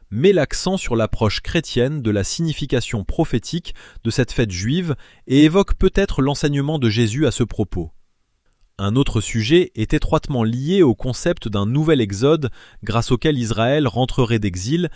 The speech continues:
et serait à nouveau établi dans son pays, à savoir l'attente prophétique du royaume de Dieu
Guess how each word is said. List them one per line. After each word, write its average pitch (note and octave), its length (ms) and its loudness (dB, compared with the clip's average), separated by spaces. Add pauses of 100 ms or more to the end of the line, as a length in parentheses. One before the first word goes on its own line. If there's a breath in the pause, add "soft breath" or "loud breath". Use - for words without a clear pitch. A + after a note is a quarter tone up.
(220 loud breath)
et A2+ 120 0
serait D#3 360 0
à B2 60 4
nouveau C#3 360 4
établi B2+ 360 0
dans A#2+ 140 0
son G#2+ 160 -4
pays, G#2 400 2 (400 soft breath)
à G2+ 120 -4
savoir G#2+ 540 2
l'attente A#2+ 540 0
prophétique - 720 -4
du G2 140 -4
royaume B2 460 2
de G2 100 0
Dieu A2 360 0